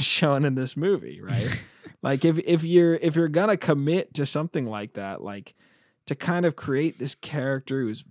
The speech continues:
Speaker 1: very distant. Um, there's a, the person on the outside who's looking at this behemoth rich man who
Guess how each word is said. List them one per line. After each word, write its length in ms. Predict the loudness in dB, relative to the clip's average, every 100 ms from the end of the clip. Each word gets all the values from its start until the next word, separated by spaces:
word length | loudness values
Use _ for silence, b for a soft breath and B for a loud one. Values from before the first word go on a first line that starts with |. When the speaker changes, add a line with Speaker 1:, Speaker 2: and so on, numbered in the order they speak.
| -6
Speaker 1:
very 340 | 2 6 4
distant. 720 | 4 -2 -2 -4 -6 -8 -10 _ _ _ _ _ _ _
Um, 460 | -14 -12 -10 -12 -10 -6
there's 180 | -4
a, 120 | -4 -10 _ _
the 120 | -6
person 460 | 4 4 4 2 2
on 140 | 2
the 140 | 0 -2
outside 720 | -2 0 0 -2 -2 -2 -4
who's 200 | -6 -10
looking 460 | -6 -8 -6 -6 -6
at 220 | -8 -8
this 340 | -8 -6 -10 -14 _ _ _ _
behemoth 840 | -8 -2 -2 -2 -2 0 -2 -6 -14 -8
rich 340 | -6 -6 -6
man 400 | -6 -8 -8 -10
who 360 | -10 -10 -10